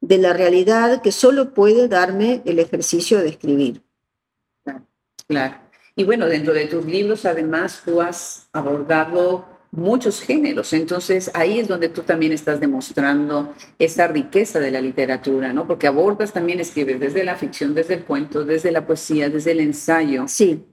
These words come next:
Speaker 2: Y eso todavía enriquece más la misma escritura, ¿no?
Speaker 1: Sí, sí, a-, absolutamente. Em, empecé escribiendo poesía.
Speaker 2: Sí.
Speaker 1: Y sigo escribiendo poesías. Es una manera de ver el mundo y de estar en él,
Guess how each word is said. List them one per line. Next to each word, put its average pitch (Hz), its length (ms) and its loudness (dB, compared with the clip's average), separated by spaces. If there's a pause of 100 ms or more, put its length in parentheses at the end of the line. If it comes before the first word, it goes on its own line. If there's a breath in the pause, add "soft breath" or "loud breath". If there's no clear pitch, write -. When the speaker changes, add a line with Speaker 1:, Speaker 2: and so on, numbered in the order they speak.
(120)
Speaker 2:
Y 160 140 2
eso 220 280 0
todavía 151 400 2
enriquece 151 600 0
más 143 440 -2
la 135 80 -2
misma 165 320 0
escritura, 131 640 -4
¿no? 151 300 -6 (440)
Speaker 1:
Sí, - 220 6
sí, 185 480 2 (100)
a-, 190 160 2
absolutamente. 214 1300 4
Em, 175 300 0
empecé 226 460 4
escribiendo 285 600 4
poesía. 175 600 2 (240)
Speaker 2:
Sí. 131 420 -4
Speaker 1:
Y 202 100 2
sigo 214 300 4
escribiendo 160 480 0
poesías. 226 800 0 (220)
Es - 340 4
una 302 280 6
manera 247 560 4
de 208 140 4
ver 226 180 4
el 202 200 0
mundo 220 260 2
y 214 60 6
de 185 80 0
estar 196 280 2
en 160 160 4
él, 139 280 0